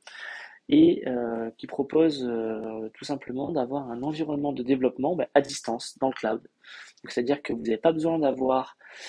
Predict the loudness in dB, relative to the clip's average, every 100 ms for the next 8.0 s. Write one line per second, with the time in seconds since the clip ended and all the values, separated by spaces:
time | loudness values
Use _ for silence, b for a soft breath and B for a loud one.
0 | B _ -4 -4 -6 -10 -8 0 0 2
1 | 0 4 2 0 -8 -6 -4 -4 -2 2
2 | 4 4 2 4 2 0 0 4 4 4
3 | 2 4 2 0 -2 -4 -10 -12 -2 2
4 | 2 0 _ -12 -8 -8 -6 -2 4 6
5 | 6 4 2 2 0 2 4 4 2 2
6 | 4 2 0 0 0 -4 -2 0 0 0
7 | -2 -2 -4 -8 -14 0 2 2 2 0